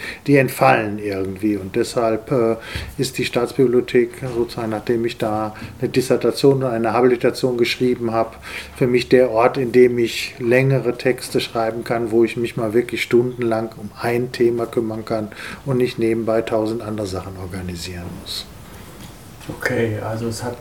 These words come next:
Speaker 2: damit zu tun, dass du da also geschützt bist eigentlich von anderen Einflüssen sozusagen deines Arbeitslebens.
Speaker 1: Genau. Weshalb der Tunnelblick sich für mich einstellt und nicht in der Stabi Ost.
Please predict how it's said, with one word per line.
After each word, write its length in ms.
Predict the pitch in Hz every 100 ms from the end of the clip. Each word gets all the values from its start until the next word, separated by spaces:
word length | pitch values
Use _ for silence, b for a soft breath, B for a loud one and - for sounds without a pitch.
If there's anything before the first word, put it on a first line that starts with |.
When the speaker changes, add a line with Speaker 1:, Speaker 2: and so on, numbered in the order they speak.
| -
Speaker 2:
damit 320 | - 120 113 110
zu 100 | 117
tun, 240 | - 123
dass 180 | 110 107
du 60 |
da 200 | 117 113 110
also 240 | 110 117
geschützt 640 | 107 - - 139 - -
bist 340 | 127 120 - 131
eigentlich 460 | 120 113 110 110
von 240 | 110 120 113
anderen 500 | 110 117 107 104 101 - - - - - - -
Einflüssen 920 | 123 107 107 107 113 104 - 107 101
sozusagen 420 | 101 98 - 104 101
deines 440 | 101 101 95 - - - - -
Arbeitslebens. 760 | - - 101 98 - 101 95 95 - -
Speaker 1:
Genau. 420 | 170 135 95 - -
Weshalb 320 | 143 151 156
der 140 | 151
Tunnelblick 420 | - 175 170 156
sich 160 | - 156
für 140 | -
mich 220 | 147 175 190
einstellt 420 | 165 170 170 151
und 100 | 139
nicht 220 | 180 190
in 100 | 185
der 240 | 160 151
Stabi 420 | 143 - 135 131 156
Ost. 400 | 160 - -